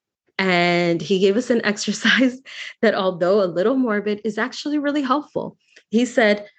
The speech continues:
"I want you to picture whoever is gonna write your eulogy when you're dead. W-, what do you want them to say? Write your eulogy," right? That will help you land on what you really want your legacy to be about.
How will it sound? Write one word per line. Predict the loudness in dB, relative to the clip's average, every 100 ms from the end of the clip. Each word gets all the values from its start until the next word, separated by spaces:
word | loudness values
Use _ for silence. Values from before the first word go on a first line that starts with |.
| _
"I | -2
want | 2 2 2 2
you | 2 2 4 2
to | 2 -2
picture | -2 -2 -2 -2 0 2 2 0 -2
whoever | 2 2 2 2
is | 2 2
gonna | 0 0
write | 0 0 0
your | -2
eulogy | 0 2 2 2 0 -2
when | -2 -2
you're | -2
dead. | 0 2 2 0 -4 _ _ _ _ _ _ _ _
W-, | -6 -4
what | -4 0 2
do |
you | 4
want | 2 2
them | 0
to | 0
say? | 0 0 0 -2 -4 _
Write | 0 2 2
your | 2 2
eulogy," | 4 4 4 2 -2 -6 -8 _ _ _ -6
right? | 0 2 0 -6 -20 -8
That | 0 0 2
will | 0 -2
help | -2 -2 0
you | 2 2
land | 0 -4 -6
on | -6 -4
what | 2 4
you | 4 2
really | 4 2 2
want | 0 -2 -4
your | -4
legacy | 0 0 0 -2 -2
to | -4 -4
be | 0
about. | 0 2 4 4 0